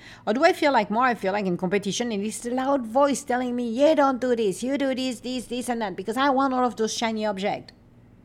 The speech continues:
But you're gonna feel that emptiness within you. And you're like, "Okay, I got a problem because I don't feel whole again. I feel like I'm scattered all over the places. So what can I do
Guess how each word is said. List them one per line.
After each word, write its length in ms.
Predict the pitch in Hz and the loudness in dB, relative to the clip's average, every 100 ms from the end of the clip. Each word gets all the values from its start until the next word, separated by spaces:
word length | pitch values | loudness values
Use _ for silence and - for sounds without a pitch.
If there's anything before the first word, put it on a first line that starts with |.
| - - - - - | -20 -20 -20 -20 0
But 300 | 156 233 285 | 4 4 4
you're 80 | |
gonna 180 | 277 302 | 2 2
feel 420 | 294 - 320 392 | 0 0 0 0
that 200 | 277 202 - | 2 0 0
emptiness 640 | 240 262 240 214 220 - | -4 -2 -2 -2 -2 -2
within 320 | 196 190 185 | -4 -2 0
you. 460 | 180 233 226 131 151 - - - - | 0 2 0 -2 -8 -18 -20 -18 -4
And 180 | 214 240 | 0 2
you're 140 | 254 | 4
like, 260 | 240 226 - | 4 2 -2
"Okay, 460 | - 254 285 247 | -2 4 6 6
I 80 | 170 | 4
got 160 | 269 294 | 4 2
a 60 | |
problem 420 | 202 214 233 202 | 4 4 6 2
because 180 | 190 180 | -2 0
I 60 | 214 | 0
don't 260 | 233 311 | 2 0
feel 240 | 320 226 190 | 0 0 -2
whole 340 | 143 165 180 | -2 0 0
again. 440 | 226 247 277 302 320 - - | 0 0 0 0 -2 -10 -2
I 140 | 202 233 | 2 2
feel 240 | - 269 | 2 0
like 200 | 262 233 | 0 0
I'm 120 | 202 | -2
scattered 520 | 196 - 214 214 233 | -2 0 2 4 4
all 140 | 220 202 | 2 0
over 220 | 196 190 | 0 0
the 100 | 175 | -2
places. 800 | - 156 180 269 - 156 160 - - - | -6 -6 -4 -4 -6 -6 -6 -10 -20 -20
So 180 | - - | -6 0
what 320 | 233 294 403 | 2 4 2
can 220 | - 302 269 | 4 4 4
I 200 | 247 214 | 0 -2
do 640 | 175 214 240 175 127 | -2 0 2 0 -2